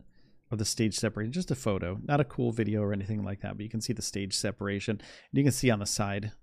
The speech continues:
uh, I'll show you this as well real quick. You can see here where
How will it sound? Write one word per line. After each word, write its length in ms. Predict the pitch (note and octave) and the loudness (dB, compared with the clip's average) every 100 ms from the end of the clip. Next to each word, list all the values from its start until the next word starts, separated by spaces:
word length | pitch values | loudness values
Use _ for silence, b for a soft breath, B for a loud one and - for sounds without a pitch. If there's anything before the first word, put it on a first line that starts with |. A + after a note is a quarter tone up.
| _ _ - | _ _ -4
uh, 300 | G2+ F#2+ G2+ | -2 -4 -6
I'll 80 | G#2+ | -8
show 180 | - A2+ | -4 -2
you 140 | F#2 | -2
this 260 | F#2+ F#2+ - | -4 -6 -6
as 160 | G#2+ G#2 - | -8 -8 -2
well 240 | A2 G#2+ | 2 2
real 200 | G2 G2 | 0 -4
quick. 320 | F#2 A2 F#2+ - b b b b | -4 -4 -6 -8 b b b b
You 40 | - | 2
can 140 | C3+ | 2
see 260 | B2+ C#3+ A#2 | 4 2 2
here 320 | - C#3+ A2+ | 2 2 4
where 400 | G#2 G#2+ G#2 | 2 0 0